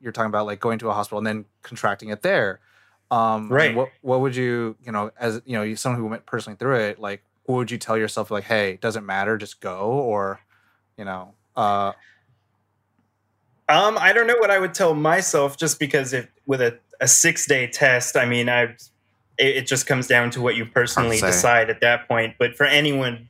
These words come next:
Speaker 2: listening to this, I would say the tests are really fast now. Um, if you have any suspicion, just go get tested. It's drive-through, so you're not putting yourself at risk if you do get tested.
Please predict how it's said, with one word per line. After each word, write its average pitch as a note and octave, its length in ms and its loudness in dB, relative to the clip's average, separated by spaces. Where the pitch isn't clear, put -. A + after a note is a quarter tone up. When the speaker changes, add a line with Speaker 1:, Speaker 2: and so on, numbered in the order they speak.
Speaker 2:
listening C3 380 0
to A#2 100 -2
this, G#2+ 300 0
I A#2 80 4
would A2 160 -4
say A2+ 380 2
the C3+ 60 2
tests C#3 400 0
are A#2 120 0
really B2+ 340 0
fast A#2 440 2
now. G#2+ 480 2
Um, G#2+ 400 0
if B2 200 -2
you C3+ 80 2
have C3 140 2
any C#3+ 240 2
suspicion, B2 800 -2
just - 280 -4
go C3 160 2
get C#3 180 0
tested. B2 440 0
It's A2+ 160 -2
drive-through, B2+ 840 2
so A#2 200 0
you're A2 160 -2
not A#2+ 200 2
putting A#2+ 180 -2
yourself A#2+ 460 -2
at D3 100 0
risk D#3 480 -4
if B2 140 -12
you A2+ 120 -8
do B2+ 320 -4
get - 220 -4
tested. C3 500 0